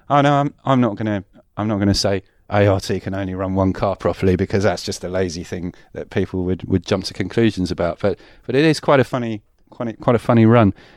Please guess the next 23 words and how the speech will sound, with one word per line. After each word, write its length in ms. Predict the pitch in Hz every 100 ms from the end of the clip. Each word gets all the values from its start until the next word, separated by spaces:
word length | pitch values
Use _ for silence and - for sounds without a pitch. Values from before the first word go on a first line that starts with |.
| _
Um, 220 | 113 113 110
going 200 | 127 120
back 160 | 120
to 100 | -
Daniel 400 | - 127 123 110
Abt 300 | 123 120 -
in 80 | 95
twenty 320 | - 110 -
thirteen, 500 | - 107 104 - 107
finishing 380 | 95 117 107 110
twenty-second 960 | - - 123 123 120 - - - 151 123
in 60 | 92
the 80 |
championship, 540 | 90 87 82 - 92 -
and 100 | 95
we 100 | 110
know 140 | 135
he's 120 | 104
a 40 | 90
bit 160 | 104
better 280 | - 98 -
than 100 | 90
that. 200 | 90 -